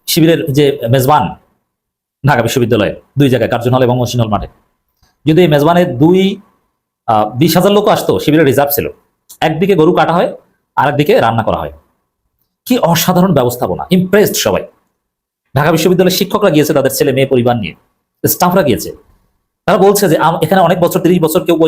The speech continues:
পঁচিশ বছর চাকরি করে এত সুন্দর এই ঢাকা বিশ্ববিদ্যালয় কখনো দেখিনি। অমুসলিম শিক্ষার্থীদের জন্য আলাদা খাসির ব্যবস্থা করেছে,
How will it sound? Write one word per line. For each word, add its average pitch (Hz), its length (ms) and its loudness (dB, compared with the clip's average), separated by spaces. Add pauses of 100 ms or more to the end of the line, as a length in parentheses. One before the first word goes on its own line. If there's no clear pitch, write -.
(300)
পঁচিশ 170 180 -4
বছর 165 160 0
চাকরি 175 220 -2
করে 160 100 2
এত 180 140 0
সুন্দর 202 360 0
এই 160 100 0
ঢাকা 147 180 -2
বিশ্ববিদ্যালয় 143 440 -4
কখনো 131 140 -6
দেখিনি। 95 220 -8 (1900)
অমুসলিম 180 400 0
শিক্ষার্থীদের 185 480 0
জন্য 170 180 0
আলাদা 160 200 2
খাসির 160 240 -4
ব্যবস্থা 170 260 0
করেছে, 127 280 -4